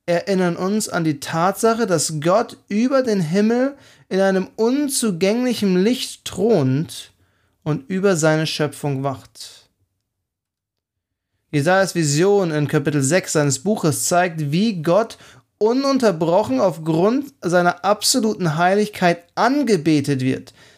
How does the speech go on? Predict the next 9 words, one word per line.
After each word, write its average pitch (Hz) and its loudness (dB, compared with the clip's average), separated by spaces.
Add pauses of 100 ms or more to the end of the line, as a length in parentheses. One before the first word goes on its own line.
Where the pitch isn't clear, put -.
(200)
Selbst 233 0
die 185 -6
Engel 247 2
bedecken 196 0
ihr 175 0
Angesicht 175 0
und 185 0
ihre 165 -2
Flügel. 185 -4